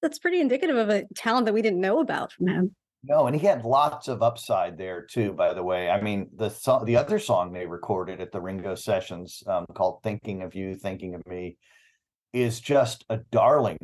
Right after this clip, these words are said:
Speaker 2: tune. We didn't, we didn't, had never even heard it until, uh, our friend Peter Hicks had spoken to, uh, Lon, of Lon and Derek Van Eaton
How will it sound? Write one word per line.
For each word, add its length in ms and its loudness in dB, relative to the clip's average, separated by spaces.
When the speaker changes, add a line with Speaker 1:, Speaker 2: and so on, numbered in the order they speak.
Speaker 2:
tune. 460 -2
We 140 2
didn't, 220 0
we 100 -2
didn't, 300 -4
had 180 0
never 240 2
even 160 0
heard 320 0
it 200 -2
until, 500 2
uh, 320 6
our 140 0
friend 280 -4
Peter 220 -4
Hicks 480 -4
had 160 2
spoken 640 0
to, 520 -6
uh, 360 0
Lon, 540 2
of 220 -4
Lon 260 4
and 140 -2
Derek 300 -2
Van 200 0
Eaton 400 -6